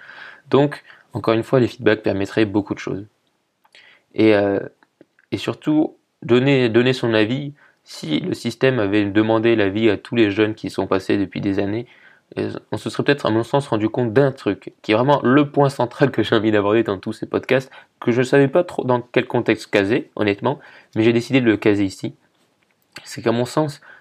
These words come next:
il y a un truc, le poison de tout le système éducatif,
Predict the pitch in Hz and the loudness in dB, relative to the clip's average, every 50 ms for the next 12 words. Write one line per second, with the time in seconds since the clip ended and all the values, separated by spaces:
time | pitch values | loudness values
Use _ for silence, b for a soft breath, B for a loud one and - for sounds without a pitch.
0 | B - 107 113 113 - - 156 147 147 - - - _ _ _ _ _ _ _ | B 0 0 0 0 2 2 0 0 0 -2 -12 -20 _ _ _ _ _ _ _
1 | _ _ _ _ _ _ - 107 107 107 - 123 127 127 120 135 131 123 117 - | _ _ _ _ _ _ -2 -2 -2 0 2 2 2 2 2 2 0 0 -2 -6
2 | - _ - - - - - - 143 127 120 - - 104 - 113 107 104 98 95 | -12 _ -10 -10 -10 -10 -4 -2 -2 -2 -2 -4 -8 0 0 2 2 2 0 0
3 | 98 - - - - - 120 127 127 - | 0 0 0 0 0 0 0 0 0 -4